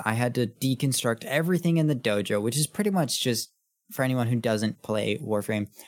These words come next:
it's basically like a community hub for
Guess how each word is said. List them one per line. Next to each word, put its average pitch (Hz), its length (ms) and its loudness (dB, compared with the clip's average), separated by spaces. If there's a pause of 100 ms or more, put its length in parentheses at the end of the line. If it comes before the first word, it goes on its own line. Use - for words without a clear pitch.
(160)
it's 165 160 -2
basically 185 520 2
like 151 180 2
a 151 80 2
community 127 720 2
hub 101 480 -2 (440)
for 123 600 0